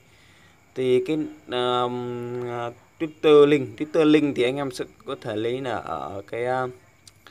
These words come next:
ờ, cái username Twitter của anh em ấy và copy cái username Twitter,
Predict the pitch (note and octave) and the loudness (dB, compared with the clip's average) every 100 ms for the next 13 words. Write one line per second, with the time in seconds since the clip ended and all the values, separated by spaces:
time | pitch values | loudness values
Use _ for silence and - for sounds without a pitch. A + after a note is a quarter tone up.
0 | - - - - A2 A2 A#2 - C3+ C#3 | -20 -20 -18 -10 -4 -4 -4 -6 -2 0
1 | A2+ C#3+ - C#3+ C#3 C3+ C3 C3 D#3 D3+ | 0 -2 -2 2 2 2 0 -2 -2 2
2 | D#3+ D3+ A#2+ A#2+ C3+ B2+ C3 B2 - - | 6 6 6 0 -2 -2 -2 -6 -10 -8
3 | A2+ G#2+ G#2 G#2 G#2 G2 _ _ C#3+ - | -6 -6 -6 -8 -8 -12 _ _ -8 -2
4 | D3 B2+ C#3+ C3 C3 C3 B2 - D3 | -2 0 -4 -2 -2 -2 -4 0 2